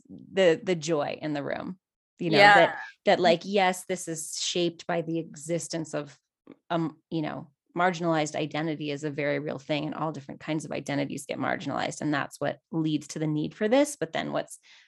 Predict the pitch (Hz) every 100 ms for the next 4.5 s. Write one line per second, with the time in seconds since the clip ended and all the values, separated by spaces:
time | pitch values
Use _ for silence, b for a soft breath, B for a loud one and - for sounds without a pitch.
0 | b - 160 156 156 - 156 156 220 -
1 | _ _ _ _ _ _ _ - 214 196
2 | 165 139 180 175 175 143 - - - 55
3 | - _ - - - - - - - -
4 | - - - - -